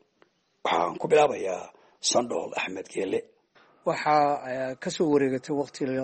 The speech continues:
Speaker 2: aasaasay, waqti aad u dheer oo labaatan iyo afar sano ah, oo rubac qarni ah,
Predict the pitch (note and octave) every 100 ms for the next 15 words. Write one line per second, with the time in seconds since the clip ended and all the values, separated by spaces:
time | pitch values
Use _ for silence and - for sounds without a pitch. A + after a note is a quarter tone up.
0 | B2 B2+ - B2 - C#3+ C3+ - C#3 C#3+
1 | D#3 E3+ F#3 E3 B2+ B2 C3 B2+ D3+ C#3
2 | C#3 C#3+ - C#3 E3 F3 D#3+ C#3 A#2+ C3
3 | - - C#3+ D3 E3